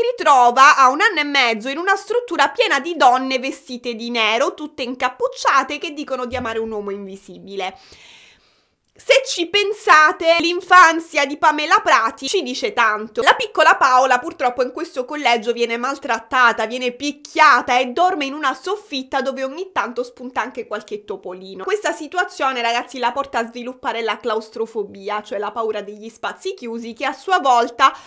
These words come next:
porterà Paola Pireddu, la piccola Paola Pireddu, ad avere proprio un rifiuto per gli aerei, cioè Pamela Prati c'ha la fobia di prendere l'aereo. Ma in tutto ciò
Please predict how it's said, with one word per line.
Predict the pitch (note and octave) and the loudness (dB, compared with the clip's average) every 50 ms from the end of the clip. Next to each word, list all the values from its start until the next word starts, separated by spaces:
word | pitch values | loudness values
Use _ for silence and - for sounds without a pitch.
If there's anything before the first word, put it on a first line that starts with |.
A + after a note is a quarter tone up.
| - - - - _ | -20 -20 -20 -16 _
porterà | - G4 G4+ G#4 G#4 - F#4+ F4 F4+ D#4 C4 B3+ - | 2 2 2 2 2 -4 0 4 6 6 6 6 4
Paola | - E4+ E4+ D#4+ C#4 C4 B3 A#3+ A3 G#3+ | 2 4 6 8 8 6 6 4 2 0
Pireddu, | - - E4 F4+ E4 C#4 A#3+ A#3+ A#3 A3+ A3+ C4+ | -2 -6 -4 0 4 4 6 4 4 0 -4 -2
la | A#3 A3+ | -2 -2
piccola | A3+ D#4 D#4 D4+ _ - A#3+ G#3+ G#3+ | -2 -2 -12 -12 _ -4 -4 -4 0
Paola | - C4 C4 A#3 A3+ A#3 | 2 2 2 2 2 0
Pireddu, | A#3 A4 A#4+ D#4+ C4+ B3+ C4 A3+ A3 C#4 D4+ E4 E4+ - - - - | -2 0 0 2 2 2 2 0 -4 -8 -8 -8 -10 -12 -20 -8 -2
ad | - D#4+ | 0 0
avere | G4 G#4 F4+ D#4+ D4+ | 2 2 4 2 2
proprio | D4+ D4+ C#4+ D4+ D#4 C#4+ | 0 0 -6 -6 -6 -6
un | C#4 | -6
rifiuto | C#4 D#4+ E4 D#4+ - C4+ C#4 C#4+ C#4 C#4+ B3+ | -6 -6 -8 -8 -8 -10 -10 -4 -2 -2 0
per | C4 - A#3 | 0 -2 -4
gli | A#3+ A3+ A3+ | -4 -2 -2
aerei, | A3+ G3+ G#3 A3+ A#3+ A#3+ A#3 A#3 A3+ A3+ A3 | -2 0 2 2 2 2 2 2 0 -2 -4
cioè | A3 D4 B3 | -4 -6 -4
Pamela | A#3 A3+ A3 A#3 A3 A3+ A#3 | -2 -2 -4 0 0 0 0
Prati | C4 C4 C4+ C4+ A#3+ | 0 -4 -6 -6 -12
c'ha | - - A#3+ | -6 -6 -4
la | G#3 G3+ | -4 -4
fobia | A#3 C4 B3 A3+ A3 A3+ | -6 -6 -8 -6 -6 -8
di | A3 A3+ | -8 -8
prendere | G#3+ A3 G#3 G3+ G#3 G3+ G3 F#3+ | -10 -10 -10 -8 -8 -8 -8 -6
l'aereo. | F#3 F#3+ F#3 G3 G3 G3+ G3+ G3 G3+ G#3 G3+ G3+ G3+ | -4 -2 -2 -2 -2 -2 -4 -6 -6 -6 -4 0 2
Ma | G#4 C#5 C#5+ | 2 2 2
in | C5 | 2
tutto | - E4+ F4 F4 - D4+ - | -2 -6 -6 -2 0 -2 -2
ciò | - - - C#4+ A#3+ F3+ E3+ G3 _ _ | -2 -4 -4 -2 -2 -2 -2 -6 _ _